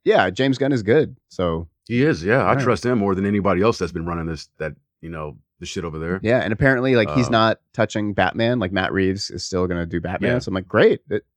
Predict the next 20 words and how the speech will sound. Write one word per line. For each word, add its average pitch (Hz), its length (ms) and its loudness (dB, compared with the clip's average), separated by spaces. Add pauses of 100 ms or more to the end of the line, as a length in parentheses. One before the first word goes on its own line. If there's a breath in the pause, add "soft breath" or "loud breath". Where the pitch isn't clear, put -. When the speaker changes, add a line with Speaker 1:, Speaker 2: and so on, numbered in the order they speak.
Speaker 1:
that 110 180 -2
sounds 127 340 0
good." 208 300 -4 (580)
Speaker 2:
And 98 160 -6
Todd 107 220 2
Smith, 101 280 -2
too. 90 300 -4
Is 80 120 -6
that 98 100 -2
his 95 100 -2
name? 104 200 -6
Todd 85 240 -8
S-, - 180 -20 (220)
or 78 80 -16
is 87 60 -12
that 95 120 -10
L 101 140 -10
L 80 60 -10
Cool 82 160 -14
J? 69 120 -16